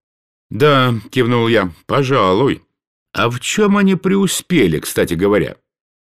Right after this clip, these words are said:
«В повышении квалификации.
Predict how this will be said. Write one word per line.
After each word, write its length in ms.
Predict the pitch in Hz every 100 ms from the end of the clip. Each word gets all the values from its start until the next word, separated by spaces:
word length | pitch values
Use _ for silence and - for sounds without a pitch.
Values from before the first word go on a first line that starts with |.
| _ _ _
«В 240 | - -
повышении 680 | - 104 123 - 143 127 113
квалификации. 1120 | 98 117 127 131 156 117 76 - - - 101